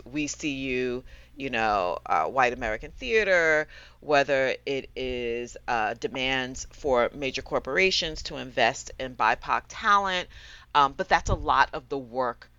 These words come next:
that I'm doing right now. What I'm mostly excited about is we have an incredible and young group of people at the Arts, uh, excuse me, not the Arts Council president,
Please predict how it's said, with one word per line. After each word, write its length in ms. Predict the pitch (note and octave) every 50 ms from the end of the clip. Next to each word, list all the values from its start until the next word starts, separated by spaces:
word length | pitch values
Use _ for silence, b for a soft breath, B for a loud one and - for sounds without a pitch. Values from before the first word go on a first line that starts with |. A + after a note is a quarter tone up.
| _ _ _ B2
that 140 | C#3+ C3 A#2
I'm 120 | A#2+ B2+
doing 480 | B2 - B2+ B2 A#2+ A#2 A2+ A2 A2+ A#2 - - - - - -
right 240 | B2 A2+ G2 -
now. 360 | A#2 A#2+ F#2+ F2+ E2 D#2 - - b b b b b b
What 120 | - E3+ E3
I'm 320 | D3+ D3 D3 D3+ D3+ D#3+
mostly 440 | E3+ E3+ F#3+ A3 - - G3 F#3 D#3+
excited 440 | D#3+ - - - C#3 B2 B2 B2 B2
about 520 | A#2+ A#2 A2 G#2+ G#2 G#2+ A2+ A2 G#2 - - -
is 440 | C3 C3+ B2+ B2 B2 B2 A#2 - - -
we 140 | C3+ E3 F3
have 200 | F#3 E3 D3 D3
an 80 | D3 C3+
incredible 1000 | A#2 A#2+ - - - - - F#3+ F3+ F3+ F3+ E3+ - D#3+ D#3 D#3 D3+ D3+ - - - -
and 260 | D#3 D#3 C#3 C3 C3+
young 560 | C3+ C3 C3+ D#3+ A3+ B3+ G#3 C3 A#2+ A#2 A2 - - b b b b b b
group 260 | - - D#3+ E3 D#3+ -
of 160 | D#3+ - -
people 680 | - - - C#3+ C#3+ - - C#3 B2 A2+ A2 G#2+ F#2+ - -
at 140 | C3+ D3 -
the 120 | - G#2 -
Arts, 360 | - B2 C3 B2+ - - - - -
uh, 60 | C#3+
excuse 400 | - - - - - D#3 G#3 G3
me, 180 | C#3+ G#2+ - - - - - - - - - - - - - - - - - - - b b b b b b -
not 120 | A#2+ B2+
the 60 | E3
Arts 160 | E3 D#3+ D#3
Council 240 | - F3 D#3+ D3+ D#3+
president, 380 | F3 F3+ D#3+ - A#2 A2+ B2